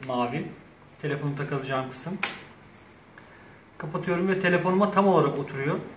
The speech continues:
Herhangi bir oynama, çıkma gibi bir şey söz konusu değil. Cüzdan tipindeki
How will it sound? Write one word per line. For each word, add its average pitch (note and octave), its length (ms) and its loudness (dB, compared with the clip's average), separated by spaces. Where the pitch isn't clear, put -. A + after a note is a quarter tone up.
Herhangi D#3+ 400 4
bir D#3 60 2
oynama, D#3 600 6
çıkma E3 320 -2
gibi D3+ 220 2
bir D3 40 0
şey D#3 160 0
söz D3+ 280 -2
konusu D3+ 260 0
değil. C#3+ 220 -2
Cüzdan F#3+ 340 8
tipindeki F#3 680 2